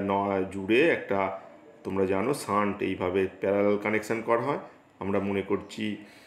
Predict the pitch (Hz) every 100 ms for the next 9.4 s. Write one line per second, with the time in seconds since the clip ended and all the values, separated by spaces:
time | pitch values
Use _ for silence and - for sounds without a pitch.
0 | - - 107 104 98 104 98 95 98 101
1 | 98 98 95 95 92 - - - 104 101
2 | 98 95 92 101 101 95 104 101 104 101
3 | 98 104 113 98 98 87 95 98 98 95
4 | - 107 117 104 104 101 - 107 117 117
5 | 127 156 - - - - - 95 98 98
6 | 98 98 95 92 95 98 101 101 95 131
7 | 190 - - - - - _ - 98 98
8 | - - 101 123 113 107 - - 95 101
9 | 101 104 127 143